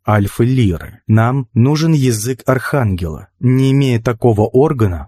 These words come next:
он предложил аналогии для создания цепи градуированных впечатлений, с помощью которых только интеллект человека может рассчитывать охватить грандиозность величественной совокупности.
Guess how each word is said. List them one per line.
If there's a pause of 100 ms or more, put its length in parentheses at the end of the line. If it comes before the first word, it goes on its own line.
он
предложил
аналогии
для
создания
цепи
градуированных
впечатлений, (180)
с
помощью
которых
только
интеллект
человека
может
рассчитывать
охватить
грандиозность
величественной
совокупности.